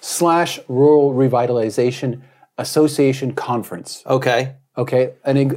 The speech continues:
Speaker 1: an organization that has previously never existed. And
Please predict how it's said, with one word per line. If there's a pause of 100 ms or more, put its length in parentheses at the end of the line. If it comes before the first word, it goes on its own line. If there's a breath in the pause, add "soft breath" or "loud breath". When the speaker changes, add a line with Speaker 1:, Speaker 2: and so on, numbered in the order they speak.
(260)
Speaker 1:
an
organization
that
has
previously
never
existed. (480 soft breath)
And